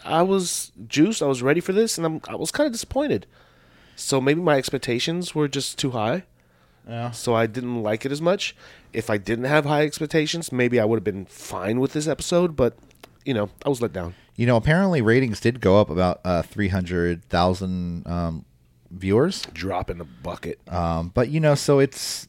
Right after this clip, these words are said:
Speaker 2: that's good for them.
Speaker 1: Mm-hmm.
Speaker 2: Um, but nothing fucking changed. Excuse
Speaker 1: No.
Speaker 2: my language. But it, they just came out, the McMahons came out, and they said, you know, and first off, Vince McMahon was announced to be back. Vince came out and said about three things.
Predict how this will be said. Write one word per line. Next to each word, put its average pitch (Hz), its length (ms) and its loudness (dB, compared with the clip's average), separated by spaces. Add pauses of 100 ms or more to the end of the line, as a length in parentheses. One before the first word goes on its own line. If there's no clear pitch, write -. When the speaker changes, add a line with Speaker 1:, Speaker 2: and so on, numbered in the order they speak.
(280)
Speaker 2:
that's 98 300 2
good 151 240 4
for 165 180 0
them. 104 580 2 (160)
Speaker 1:
Mm-hmm. 101 260 -10
Speaker 2:
Um, 139 180 2
but 190 340 8 (560)
nothing 202 580 0
fucking 185 480 0
changed. 202 400 -2
Excuse - 280 -4
Speaker 1:
No. 175 60 2
Speaker 2:
my 196 60 4
language. 165 500 2 (360)
But 135 160 4
it, 127 80 2
they 131 120 4
just 165 200 0
came 175 240 2
out, 110 280 2 (760)
the 113 120 2
McMahons 101 380 2
came 135 160 2
out, 95 280 2
and 95 80 -2
they 92 120 -2
said, 90 320 -4
you 92 80 -4
know, 87 220 -4
and 127 120 -2
first 220 280 6
off, 101 180 4 (800)
Vince 165 280 0
McMahon 113 320 0
was 92 100 -2
announced 87 280 -4
to 90 80 -4
be 73 40 -14
back. 69 260 -4 (300)
Vince 160 260 2
came 156 200 0
out 139 160 2
and 107 100 -6
said 110 120 -2
about 95 200 0
three 98 240 -4
things. - 500 -12